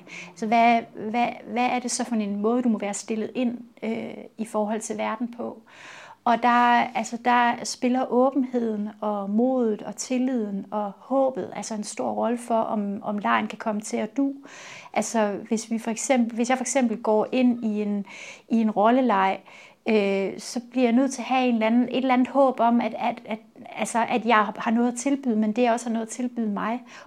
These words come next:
Hvis jeg, øh, altså, vil bestemme for meget og vil orkestrere og styre, og ligesom, øh, s-, I kender, vi kender godt de der, øh, legekammerater,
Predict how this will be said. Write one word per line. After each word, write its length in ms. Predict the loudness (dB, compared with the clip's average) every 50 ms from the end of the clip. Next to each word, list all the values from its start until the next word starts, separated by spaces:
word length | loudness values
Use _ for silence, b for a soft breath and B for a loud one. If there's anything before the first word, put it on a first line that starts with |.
| B
Hvis 320 | -6 -4 -2 -2 -2 0 0
jeg, 320 | 2 2 2 2 -2 -4 -4
øh, 260 | -4 -2 -2 -4 -6 -8 -10 -12 -10 -6
altså, 200 | -6 -6 -4 -4
vil 180 | -6 -4 -4 -2
bestemme 420 | -2 -2 -2 0 2 2 2 2 2
for 80 | 0 -2
meget 520 | -2 -2 -2 -2 0 0 2 2 0 -2 -2 0
og 240 | 0 0 0 0 -2
vil 100 | -4 -4 0
orkestrere 880 | 0 0 0 -2 -8 -10 -10 -12 -8 -4 -2 -2 0 0 -2 -2 -2
og 120 | -4 -6 -10
styre, 560 | -10 -8 -2 0 2 2 2 2 0 -2 -4 -6 B B B B B B B B B B B B 0
og 140 | 0 2
ligesom, 600 | 4 4 2 2 2 0 0 0 0 0 -2 -6 -8 -14 -16 -10 -4 -2 -2
øh, 140 | -2 -2 -4
s-, 320 | -8 -10 -10 -12 -14 -12 -6
I 120 | -2 -2 -2 0
kender, 500 | 0 0 2 2 0 0 -2 -4 -4 -4
vi 80 | -2 0
kender 220 | 2 4 4 4
godt 160 | 4 2 2
de 80 | 0 0
der, 260 | 0 2 0 0 -2 -4 -4 -4
øh, 60 | -2 0
legekammerater, 720 | 2 2 2 2 2 0 -2 -2 0 -2 -2 -2 -2 -4